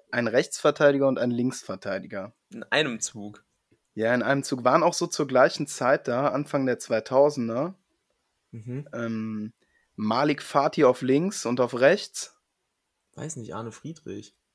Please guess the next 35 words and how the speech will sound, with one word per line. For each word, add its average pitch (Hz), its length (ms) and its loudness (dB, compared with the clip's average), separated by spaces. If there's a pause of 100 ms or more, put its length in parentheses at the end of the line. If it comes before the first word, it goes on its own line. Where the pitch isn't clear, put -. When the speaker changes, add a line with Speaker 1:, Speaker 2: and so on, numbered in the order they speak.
(160)
Speaker 1:
Sofian 117 580 -2
Schalt. 120 680 -4
Speaker 2:
Ach - 140 -12
ja, 117 420 0 (380)
ja, 107 340 0 (760)
ja. 113 320 0
Speaker 1:
<laughs> 139 480 0
Das 127 120 6
Speaker 2:
Hab 143 80 4
ich, - 220 -6 (400)
hab 123 80 2
ich 127 100 0
auch 156 180 6
überlegt, 131 460 2
aber 107 180 -2 (140)
wie 113 180 -18
gesagt, 123 300 -4
die 127 40 -8
passen 135 300 -6
ja 123 80 0
bei 117 60 2
uns 123 160 0
jetzt - 160 -6
nicht 131 120 -8
ins 127 140 -8
System, 131 460 -6
deswegen 117 540 -8
spielen 123 260 -12
die 120 60 -6
da 110 80 -2
Speaker 1:
Ja. 110 100 0
Speaker 2:
natürlich 110 200 -2
auch 90 120 -4
keine 113 220 -2
Rolle. 110 440 -2